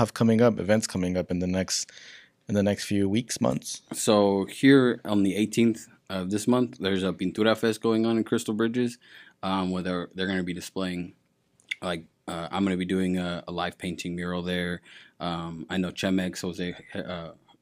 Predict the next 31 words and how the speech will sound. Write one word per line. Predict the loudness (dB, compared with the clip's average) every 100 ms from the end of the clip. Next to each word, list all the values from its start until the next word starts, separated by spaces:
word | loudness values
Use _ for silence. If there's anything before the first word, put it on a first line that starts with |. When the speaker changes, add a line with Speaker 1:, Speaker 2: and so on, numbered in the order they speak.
| _ -14
Speaker 2:
Jose | -10 -10
Hernandez | -8 -6 -4 -4 -4
will | -6
be | -4
there. | -4 -4 -6 -12 -20 -20 _
Uh, | -6 -4 -6 -10
Tony, | -10 -8 -10 -14 _ _
Tony | -2 -2
Garcia | -2 -4 2 4
is | 6
gonna | 4 4
be | 4
there. | 2 2 0 -2 -6 -10
Uh, | -12 -10 -12 -18 _ _ -20 -20 _ _
a | -14
ton | 4 6
of | 6
people, | 4 0 -2 -4
a | -2
ton | 2 2
of | 4
local | 2 2
artists | 2 2 0
are |
gonna | -2 -2
be | -2
showing, | -4 -4 -4
showcasing | -6 -4 -6 -4 -6
their | -4
work, | -4 -4 -6 -8
and | -8 -6 -6 -8